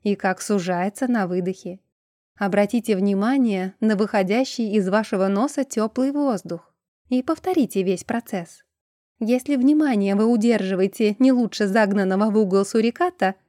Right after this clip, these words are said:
не отчаивайтесь. У нас впереди целая жизнь, чтобы тренировать осознанное дыхание. Это всего три техники, но упражнений и медитаций бесконечное множество. Запомните вот это ощущение.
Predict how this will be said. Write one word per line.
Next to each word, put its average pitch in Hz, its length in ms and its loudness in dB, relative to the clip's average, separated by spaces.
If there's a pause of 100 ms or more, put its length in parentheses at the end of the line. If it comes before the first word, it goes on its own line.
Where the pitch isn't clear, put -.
не 359 180 0
отчаивайтесь. 190 840 -2 (300)
У 208 80 0
нас 240 220 2
впереди 233 440 0
целая 226 460 0
жизнь, 226 460 0
чтобы 190 300 -2
тренировать 196 600 -2
осознанное 190 680 0
дыхание. 180 720 -6 (680)
Это 226 220 -2
всего 247 320 0
три 320 220 0
техники, 180 720 -4 (340)
но 233 180 4
упражнений 214 760 2
и 233 60 2
медитаций 214 760 0
бесконечное 202 720 -2
множество. 202 640 -2 (460)
Запомните 247 800 2
вот 262 260 0
это 254 240 0
ощущение. 190 800 -4